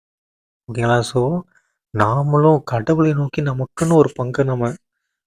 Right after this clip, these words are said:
அஹ், அதாவது நமக்குன்னு ஒரு டைமை ஒதுக்கணும். இப்ப நமக்கு நிறைய டைம் இருக்கு, அது ஒரு குறிப்பிட்ட டைமை கடவுளுக்குன்னு ஒதுக்கணும்னா, அதையே நம்ம ஃபாலோ பண்ணிட்டு இருந்தோம்னா, எக்காலமும் அது நம்மளை விட்டு நீங்காது.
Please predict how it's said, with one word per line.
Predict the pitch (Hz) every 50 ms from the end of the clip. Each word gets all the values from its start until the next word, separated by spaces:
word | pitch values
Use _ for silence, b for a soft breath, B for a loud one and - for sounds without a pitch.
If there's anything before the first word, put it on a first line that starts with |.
| _ _ _ _ _ _ _ _ _ - 143
அஹ், | 131 120 117 117 117 117 117 - -
அதாவது | 165 139 123 123 127 123 127 131 147 147
நமக்குன்னு | 135 127 123 135 135 - - 170 170 170
ஒரு | 156 135 - -
டைமை | 127 123 135 139 143 135
ஒதுக்கணும். | 123 117 120 - 127 120
இப்ப | 113 - 123
நமக்கு | 120 117 117 123 120 120 113 - 139 143 147
நிறைய | 131 120 120 123 127 127
டைம் | - 131 131 127
இருக்கு, | 123 117 110 113 - - _ _ _ _ _ _ _ _ _
அது | - 123 120
ஒரு | 117 - -
குறிப்பிட்ட | - 139 143 147 - - 143 131 - 139
டைமை | 147 156 151 147 -
கடவுளுக்குன்னு | 127 120 135 135 135 139 135 151 147 131 120 123
ஒதுக்கணும்னா, | 120 - 123 120 117 113 107 107 107 107 113 123 135 156 - _ _ _ _ _ _ _ _ _ _ _
அதையே | - 120 113 131 131 135 139 143
நம்ம | 143 147 139 127
ஃபாலோ | - - - 120 120 131 131
பண்ணிட்டு | - 127 123 113 123 123
இருந்தோம்னா, | 113 113 110 113 127 143 135
எக்காலமும் | 123 117 - _ - - 151 143 139 139 139 135 135 131 131 123 127 135 160 190 196 - _ _ _ _ _ _ _ _ _ _
அது | - 117 117 117 131 135 151 175 170 - - 123
நம்மளை | 117 113 120 117
விட்டு | 113 113 - - 135 131 -
நீங்காது. | 131 123 120 120 117 117 113 110 110 107 113 110 110 131 156